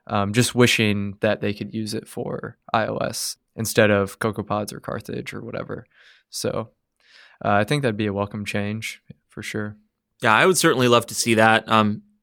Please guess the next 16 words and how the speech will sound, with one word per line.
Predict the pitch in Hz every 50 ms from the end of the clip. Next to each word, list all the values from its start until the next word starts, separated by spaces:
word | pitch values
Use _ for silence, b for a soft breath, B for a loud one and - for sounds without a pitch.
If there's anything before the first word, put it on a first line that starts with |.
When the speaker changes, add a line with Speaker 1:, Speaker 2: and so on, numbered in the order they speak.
| _ _ _ _ _ _ _ _ - - 110 -
Speaker 2:
an-, | - - - 127 135 139 -
another | 147 147 160 170 170 160 143 135 131 123 113
very | 107 110 120 120 113
useful | 117 113 - - - 110
case | - - 113 113 110 110 - -
where | 117 110 107 107 107 107 107 107 - -
Swift | - - 123 113 -
P | - 117 107
M | 107 107 107 104 104 104 101
has | 98 107 110 107 101 104 - _ - -
proved | - - 120 110 - -
handy | - 120 117 117 117 113 107 107 104 104 B B B B B B
is | - 127 117 113 110 107 113
when | 120 117
building, | 110 123 120 120 117 120 117 113 110 110 107 107 -
uh, | - 104 101 101